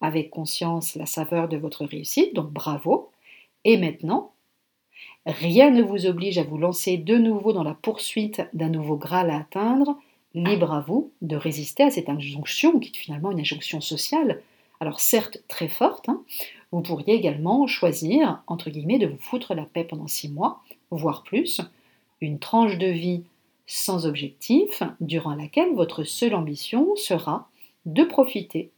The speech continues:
tout simplement de ce que vous avez déjà créé, et puis progressivement vous laisserez émerger de nouvelles envies.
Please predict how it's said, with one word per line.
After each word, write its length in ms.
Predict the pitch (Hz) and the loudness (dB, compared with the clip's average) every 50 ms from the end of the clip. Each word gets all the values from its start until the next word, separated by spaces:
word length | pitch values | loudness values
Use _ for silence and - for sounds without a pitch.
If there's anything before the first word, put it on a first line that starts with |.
| _ - | _ -6
tout 100 | - 311 | -4 -2
simplement 540 | 311 302 302 254 233 - 190 170 156 180 262 | 0 2 2 2 2 2 -2 -2 0 2 2
de 100 | 294 254 | 2 2
ce 140 | - - 180 | 0 -4 -4
que 120 | 175 175 | -4 -4
vous 300 | 156 139 156 147 143 160 | -6 -6 -6 -6 -4 -2
avez 320 | 165 160 156 160 208 - - _ _ _ _ _ _ _ - | -2 -2 -2 -2 -4 -4 -6 _ _ _ _ _ _ _ -14
déjà 500 | 151 139 143 190 214 214 202 196 185 170 | -10 -4 2 4 4 4 4 4 0 0
créé, 540 | 170 - - - 147 151 190 294 359 - - _ _ _ _ _ _ _ _ - - - - - - _ - | -2 -6 -12 -8 -4 0 0 0 0 -2 -8 _ _ _ _ _ _ _ _ -20 -20 -20 -20 -20 -20 _ -10
et 120 | - 185 175 | -8 -8 -8
puis 460 | 175 - - 214 220 247 254 233 - | -6 -4 2 4 4 4 4 2 -2
progressivement 960 | - - - 208 202 190 185 175 - - 185 156 156 160 165 214 302 403 - _ _ _ _ _ _ _ _ _ _ _ _ _ - | -6 0 2 2 2 2 -2 -2 -2 -4 -4 -4 -2 -2 0 0 0 -2 -4 _ _ _ _ _ _ _ _ _ _ _ _ _ -10
vous 140 | 147 156 175 | -6 -4 -2
laisserez 400 | 165 170 151 - - - 190 196 | 0 0 0 0 -2 -2 -2 -2
émerger 680 | 190 175 160 156 151 147 151 165 170 170 175 175 175 - | 0 0 -2 -2 -4 -6 -4 -2 0 0 0 -2 -4 -4
de 140 | - 151 147 | -6 -4 -4
nouvelles 400 | 147 151 143 156 147 151 - 151 | -4 -4 -4 -6 -6 -6 -6 -8
envies. 380 | 151 147 147 185 233 320 403 | -10 -6 -2 2 2 2 2